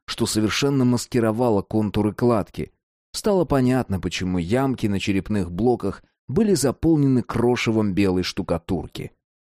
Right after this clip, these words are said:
Вот и на некоторых солярных камнях лишь самый край солнечного диска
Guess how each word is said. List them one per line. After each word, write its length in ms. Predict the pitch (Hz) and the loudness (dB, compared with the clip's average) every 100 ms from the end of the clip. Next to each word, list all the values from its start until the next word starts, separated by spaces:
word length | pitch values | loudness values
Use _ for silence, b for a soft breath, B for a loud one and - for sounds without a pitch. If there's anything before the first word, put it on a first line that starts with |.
| _ _ - | _ _ -8
Вот 320 | 98 180 190 | 0 0 2
и 40 | |
на 120 | 196 185 | 2 4
некоторых 520 | 156 143 143 151 135 | 2 0 0 0 0
солярных 640 | - 120 120 117 117 117 | 0 2 4 2 2 -2
камнях 640 | - 117 120 120 104 80 92 | -2 0 4 4 2 -2 0
лишь 260 | 101 92 | 0 0
самый 420 | - 143 151 151 | -2 -2 0 0
край 360 | - 127 131 107 | 0 0 2 2
солнечного 720 | - 113 107 104 - 104 98 | 2 2 2 0 -2 -2 0
диска 460 | 101 147 - 95 | 2 0 2 -2